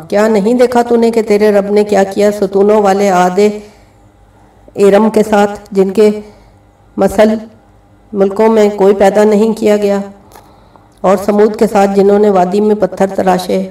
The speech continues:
اور لشکر والے فرعون کے ساتھ، ان لوگوں نے ملکوں میں سرکشی کی اور ان میں بہت فساد پھیلایا۔ پھر مختلف مقامات پر خود قرآن ہی ان کے وہ جرائم بیان کرتا ہے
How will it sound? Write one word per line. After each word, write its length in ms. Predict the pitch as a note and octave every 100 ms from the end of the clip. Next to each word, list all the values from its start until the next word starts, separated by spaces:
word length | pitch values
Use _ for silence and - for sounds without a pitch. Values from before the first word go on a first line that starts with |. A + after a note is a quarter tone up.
| -
اور 220 | F#3 G3
لشکر 380 | G3+ F#3 - G#3
والے 260 | G3 G3+ G3+
فرعون 380 | G3+ F3+ G#3
کے 80 | G#3+ -
ساتھ، 300 | G3+ G3+ G3+ - - _ -
ان 160 | G3+ A3
لوگوں 260 | G#3 G3+
نے 160 | G#3 G#3
ملکوں 400 | G#3 F#3+ F#3+ G#3+
میں 300 | G#3 G3 G3+ G3 - - - - -
سرکشی 440 | F#3+ F#3+ G3+ G3 A3
کی 280 | - A3
اور 220 | - G3 G3
ان 100 | G3
میں 180 | G3
بہت 260 | G3 F#3 G3 G#3
فساد 300 | F#3 F3+ F3+ F#3
پھیلایا۔ 400 | F#3 E3 D#3 D3+ D3 D3 _ _ _ _ _ _ _
پھر 240 | - G#3+ A3
مختلف 560 | G#3+ G3 F#3+ G#3 A3 A#3
مقامات 680 | G#3+ F#3 F#3+ G3+ F#3+ G3 G#3
پر 140 | G#3
خود 200 | G#3 G#3+ G#3+
قرآن 580 | G#3+ G3 - G3 G3+ G#3
ہی 260 | F#3+ G#3+ G#3+
ان 180 | G3+ F#3
کے 220 | F#3+ G3+
وہ 200 | F#3+ G3+
جرائم 480 | G3 F3+ F3 F#3+ G3+
بیان 280 | F3+ F3+ F#3+
کرتا 400 | F3+ F3+ F#3 F3+
ہے 160 | F#3